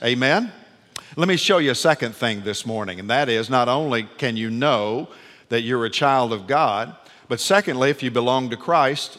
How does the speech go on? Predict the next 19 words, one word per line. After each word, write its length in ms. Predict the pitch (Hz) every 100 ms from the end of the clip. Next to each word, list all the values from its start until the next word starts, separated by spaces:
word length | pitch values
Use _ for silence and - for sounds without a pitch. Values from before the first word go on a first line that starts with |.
| -
you 140 | 143
can 180 | 147 139
know 140 | 123 131
that 220 | 131 -
you're 120 | 127
a 60 | 110
member 420 | 139 185 110 117
of 140 | 113
God's 300 | 107 113 110
family, 500 | - 175 120 95 78 - _ _ _ _ - _
a 80 | 120
member 260 | 160 214 156
of 120 | 151
the 80 | 160
family. 540 | 196 196 175 98 78 - _ _ 143
Notice 260 | 160 147
verses 420 | - 147 - 117 - -
twenty-seven, 580 | 160 127 - 135 107
twenty-eight. 500 | 98 123 110 104 92